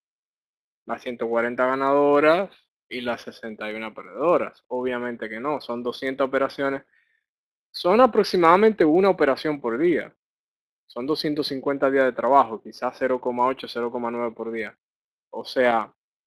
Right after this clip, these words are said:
casi una operación por día. Pero ocurre en veinticuatro horas.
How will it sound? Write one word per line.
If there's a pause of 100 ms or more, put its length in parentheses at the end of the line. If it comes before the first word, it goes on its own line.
(200)
casi
una
operación
por
día. (1400)
Pero
ocurre
en
veinticuatro
horas.